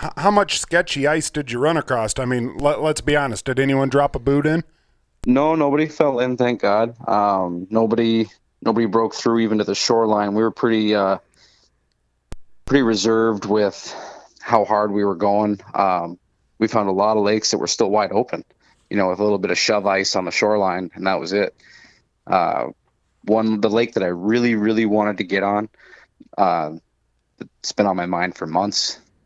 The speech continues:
Speaker 2: uh, showed up, and there was about a hundred yards, maybe less, of good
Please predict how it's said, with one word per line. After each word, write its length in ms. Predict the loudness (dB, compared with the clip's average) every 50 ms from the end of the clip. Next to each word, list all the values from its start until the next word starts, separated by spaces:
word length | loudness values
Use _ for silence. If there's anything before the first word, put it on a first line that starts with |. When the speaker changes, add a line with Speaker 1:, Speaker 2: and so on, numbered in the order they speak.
| -6 -2
Speaker 2:
uh, 360 | -2 0 0 -2 -4 -6 -8 -10 -16 -20 -20 -20 -20 -20 -20 -20 _ _ _
showed 340 | -2 0 2 2 2 2 2
up, 220 | 2 0 0 -4 -10 -16 -14 -12 -8
and 180 | -4 -2 0 2
there 60 | 2
was 140 | 0 0 0
about 220 | 0 0 0 0 0
a 60 | -2
hundred 420 | -2 -2 -2 0 0 0 -2 0
yards, 540 | 0 0 2 2 2 0 0 -2 -6 -10 -10 -12 -18 _ _ _ _
maybe 260 | -2 -2 0 0 0 -2
less, 520 | 0 0 0 0 0 0 -2 -4 -4 -6 -10 -18 -20 -20 -20 _ _ _
of 220 | -4 -4 -4 -4
good 300 | _ 0 0 0 0 -4